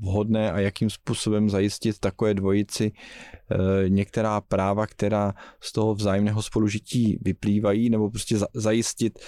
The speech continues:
ten vzájemný svazek právním způsobem. Eh, nemyslím si, že by to byl nějaký podstatný argument,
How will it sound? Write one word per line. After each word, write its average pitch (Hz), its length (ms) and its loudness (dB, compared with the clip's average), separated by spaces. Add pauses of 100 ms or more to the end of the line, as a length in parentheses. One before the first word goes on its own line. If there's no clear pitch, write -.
(240)
ten 107 140 2
vzájemný 107 640 2 (100)
svazek 98 500 -2 (140)
právním 101 380 0
způsobem. 120 720 -2 (640)
Eh, 101 120 0
nemyslím 117 380 0
si, 123 140 -2
že 117 100 -2
by 117 80 -2
to 117 140 -2
byl 120 140 0
nějaký 113 300 0
podstatný 117 520 -2
argument, 117 540 0